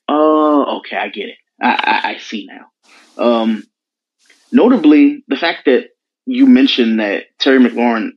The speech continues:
isn't even on this list right now is disgusting. There are a lot of these defensive players. I'm like, "Okay, like,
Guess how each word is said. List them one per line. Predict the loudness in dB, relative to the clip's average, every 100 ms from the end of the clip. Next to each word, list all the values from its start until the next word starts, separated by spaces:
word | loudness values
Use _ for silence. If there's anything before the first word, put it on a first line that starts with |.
| _
isn't | -2 2 2
even | 2 -4 -2
on | 0 0
this | -2 -10 -6
list | -2 -2 -2 -2
right | -2 -2
now | -4 -4 -8 _ _ -4
is | -4
disgusting. | -4 -10 -4 -4 -6 -12 -16 _ -16 0
There | 2
are | 2
a |
lot | 2 2
of | 0 0
these | -4 -8 -6
defensive | -4 -2 0 -2 -2 -6
players. | 0 4 4 2
I'm | 0
like, | 0 -2
"Okay, | -6 -4 -6
like, | -4 -6